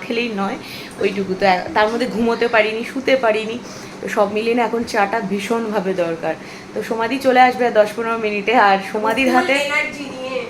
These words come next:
Speaker 1: একদম।
Speaker 2: গল্প
Speaker 1: আর কি
Speaker 2: হবে।
Speaker 1: বলতো, মানে সমাধির হাতে চা খেয়ে খেয়ে এমন বাজে অভ্যাস হয়ে গেছে, নিজের আর করতে ইচ্ছা করে না। মনে হয় যে না, একটু দেরি হোক কিন্তু সমাধি করে খাওয়া।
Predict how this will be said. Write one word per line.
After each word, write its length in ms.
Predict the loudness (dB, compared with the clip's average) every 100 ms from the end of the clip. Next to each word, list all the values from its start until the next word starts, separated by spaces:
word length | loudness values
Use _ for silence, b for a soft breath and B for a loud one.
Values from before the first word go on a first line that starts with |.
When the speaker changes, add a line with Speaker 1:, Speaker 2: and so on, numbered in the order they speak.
| -10 -8
Speaker 1:
একদম। 280 | -6 -2
Speaker 2:
গল্প 460 | 0 0 -2 -4 2
Speaker 1:
আর 180 | 4 4 2
কি 80 |
Speaker 2:
হবে। 180 | 4 4
Speaker 1:
বলতো, 220 | 4 2
মানে 180 | 2 0
সমাধির 460 | 0 2 2 4 2
হাতে 240 | 2 0 2
চা 280 | 4 4 4
খেয়ে 140 | 2
খেয়ে 180 | 2 2
এমন 260 | 2 0 2
বাজে 300 | 4 6 4
অভ্যাস 340 | 2 2 0 0
হয়ে 140 | 2
গেছে, 320 | 2 0 -2 -4 B B 2
নিজের 380 | 4 4 6 4
আর 100 | 4
করতে 320 | 2 0 -4
ইচ্ছা 220 | -4 0
করে 240 | 4 4
না। 80 | 4
মনে 180 | 0 -2
হয় 120 | -2
যে 160 | -2 -2 0
না, 120 | 0
একটু 220 | 0 0
দেরি 240 | 2 4
হোক 120 | 2 2
কিন্তু 180 | -2
সমাধি 380 | 0 0 0 -4 -2
করে 180 | -2
খাওয়া। 280 | -2 0 -2